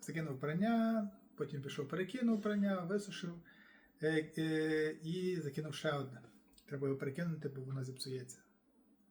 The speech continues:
Треба в сушарку кинути. Запакували все, е, взяв я це все, донейшн,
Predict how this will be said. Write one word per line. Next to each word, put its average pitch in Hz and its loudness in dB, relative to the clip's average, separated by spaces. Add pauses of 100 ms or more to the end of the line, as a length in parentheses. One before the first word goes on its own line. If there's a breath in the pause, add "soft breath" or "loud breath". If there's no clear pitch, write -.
(160)
Треба 135 -10
в 131 -14
сушарку 139 -10
кинути. - -20 (2250 loud breath)
Запакували 185 2
все, 156 2 (340)
е, 147 4 (260)
взяв 185 -2
я 156 4
це 156 -2
все, 139 -6 (1160)
донейшн, 135 -2